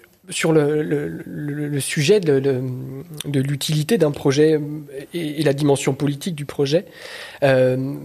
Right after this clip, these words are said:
moi je place ma stratégie de producteur, en tout cas ma ligne éditoriale, sur, euh, l'envie de raconter des histoires, mais des histoires qui font sens. Et, et, et tu parlais là tout à l'heure de, de, de la cause, et plus généralement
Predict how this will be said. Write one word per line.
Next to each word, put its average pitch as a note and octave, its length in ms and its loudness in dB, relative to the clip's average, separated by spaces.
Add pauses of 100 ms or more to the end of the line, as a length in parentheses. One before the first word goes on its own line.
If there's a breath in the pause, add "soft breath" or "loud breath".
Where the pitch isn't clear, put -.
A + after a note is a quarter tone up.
(140)
moi E3+ 180 2
je E3 100 0
place F3+ 300 0
ma D#3+ 80 0
stratégie D3 400 -2
de D#3 60 -16
producteur, E3 580 0 (140)
en D3 80 0
tout - 100 -8
cas D#3+ 140 4
ma D3+ 100 4
ligne F#3+ 300 2
éditoriale, D#3 720 -2 (340 loud breath)
sur, F#3 560 2
euh, C#3 240 0
l'envie D3 260 4
de E3+ 60 4
raconter D#3 360 2
des D#3 220 -4
histoires, G3+ 420 -2
mais F3 140 -2
des D3+ 160 -4
histoires E3 320 -2
qui D#3+ 100 -6
font C#3 200 -4
sens. D3 440 -4
Et, D3+ 80 0
et, C#3+ 600 -2
et C#3 60 -4
tu - 120 -10
parlais C#3 300 2
là D3+ 80 2
tout - 180 -10
à C#3+ 80 4
l'heure E3 220 4
de, D3 260 2 (680 loud breath)
de, C3+ 400 2 (440)
de C#3+ 120 2
la D3 140 6
cause, F3 400 4
et D#3 160 0
plus D#3+ 200 -4
généralement D#3+ 520 4